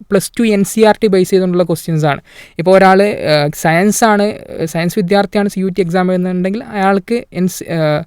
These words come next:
പി സി എം ബി, ഫിസിക്സ്, കെമിസ്ട്രി, മാത്തമാറ്റിക്സ്, ബയോളജി, അതുപോലെ തന്നെ കമ്പ്യൂട്ടർ സയൻസ്, അങ്ങനെ ഒരു സബ്ജക്ട് കോമ്പിനേഷൻ ആയിരിക്കും ഉണ്ടാവുക. കൊമേഴ്സ് വിദ്യാർത്ഥിയാണെന്നുണ്ടെങ്കിൽ അക്കൗണ്ടൻസി, ബിസിനസ് സ്റ്റഡീസ്, എക്കണോമിക്സ്, മാത്തമാറ്റിക്സ്, അങ്ങനെ ഉണ്ടാവും. ഇപ്പോൾ ഹ്യൂമാനിറ്റീസ് അല്ലെങ്കിൽ ആർട്സ് സബ്ജക്റ്റ് ആണെന്നുണ്ടെങ്കിൽ പല സബ്ജക്ട് കോമ്പിനേഷൻസ് ഉണ്ടാവും.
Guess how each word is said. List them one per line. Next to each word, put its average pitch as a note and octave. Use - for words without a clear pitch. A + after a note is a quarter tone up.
പി G#3+
സി -
എം F#3
ബി, D3+
ഫിസിക്സ്, -
കെമിസ്ട്രി, F3
മാത്തമാറ്റിക്സ്, E3
ബയോളജി, D#3
അതുപോലെ D3+
തന്നെ F#3+
കമ്പ്യൂട്ടർ F#3
സയൻസ്, D3+
അങ്ങനെ G3+
ഒരു G#3+
സബ്ജക്ട് F#3
കോമ്പിനേഷൻ F3+
ആയിരിക്കും D#3
ഉണ്ടാവുക. D3
കൊമേഴ്സ് E3
വിദ്യാർത്ഥിയാണെന്നുണ്ടെങ്കിൽ F#3+
അക്കൗണ്ടൻസി, E3
ബിസിനസ് D#3+
സ്റ്റഡീസ്, D3
എക്കണോമിക്സ്, D3+
മാത്തമാറ്റിക്സ്, D3
അങ്ങനെ D#3
ഉണ്ടാവും. C#3+
ഇപ്പോൾ -
ഹ്യൂമാനിറ്റീസ് D#3+
അല്ലെങ്കിൽ E3+
ആർട്സ് D#3+
സബ്ജക്റ്റ് E3+
ആണെന്നുണ്ടെങ്കിൽ F3
പല F#3+
സബ്ജക്ട് G#3
കോമ്പിനേഷൻസ് F#3
ഉണ്ടാവും. D#3